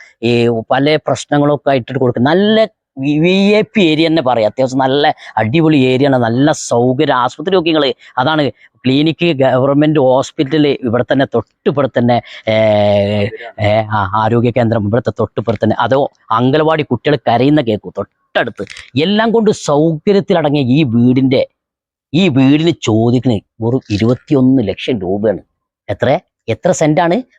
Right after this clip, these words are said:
പതിമൂന്നര സെന്റ് സ്ഥലം, അഞ്ച് റൂമിൽ തന്നെ നമുക്ക് പറയാം. നല്ല ഈ സൗകര്യം ഉള്ള ഈ വീടിന് ചോദിക്കുന്നത്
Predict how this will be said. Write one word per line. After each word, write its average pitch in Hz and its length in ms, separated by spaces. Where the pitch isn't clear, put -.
പതിമൂന്നര 202 680
സെന്റ് 139 260
സ്ഥലം, 104 300
അഞ്ച് 147 560
റൂമിൽ 143 320
തന്നെ 151 180
നമുക്ക് 127 280
പറയാം. 113 240
നല്ല 117 160
ഈ 123 100
സൗകര്യം 113 500
ഉള്ള 117 160
ഈ 117 60
വീടിന് 107 320
ചോദിക്കുന്നത് 117 640